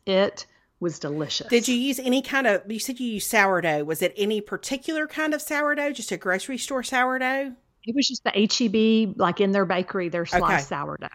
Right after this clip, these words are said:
Speaker 2: Okay.
Speaker 1: So, um, but then, so I did that that night, but then I also have just some of those little, like, little, you know, baguette, like, little baguette chips that you can buy at Central Market or
Speaker 2: Yes.
Speaker 1: wherever that are, and so I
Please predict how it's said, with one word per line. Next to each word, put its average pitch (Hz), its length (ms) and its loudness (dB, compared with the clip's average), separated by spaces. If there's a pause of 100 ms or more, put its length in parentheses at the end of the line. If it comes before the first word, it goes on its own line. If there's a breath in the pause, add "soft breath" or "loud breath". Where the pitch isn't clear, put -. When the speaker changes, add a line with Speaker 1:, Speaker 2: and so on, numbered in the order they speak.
(140)
Speaker 2:
Okay. 381 180 0
Speaker 1:
So, 196 320 2
um, 185 220 -6 (160)
but 240 180 -2
then, 311 300 0
so 247 120 -10
I 240 100 -2
did 233 180 -2
that 254 240 -2
that - 180 -6
night, 214 260 -4
but 208 160 -8
then 247 360 -2
I 185 200 -4
also 254 320 2
have 196 200 0
just 180 240 -6
some 202 200 -4
of 185 60 0
those 185 180 -2
little, 180 200 0
like, 160 280 -2 (160)
little, 208 420 2
you 233 140 0
know, 170 160 2
baguette, 180 640 -2
like, 180 220 -4
little 220 220 -2
baguette 175 560 -4
chips - 480 -4
that 180 200 -4
you 190 80 0
can 185 180 -2
buy 175 440 2
at 170 220 -4 (160)
Central 170 340 -2
Market 165 460 0
or 170 120 2
Speaker 2:
Yes. 139 160 0
Speaker 1:
wherever 170 640 0
that 165 100 -4
are, 165 80 -2
and 202 200 -2
so 196 180 0
I 185 160 2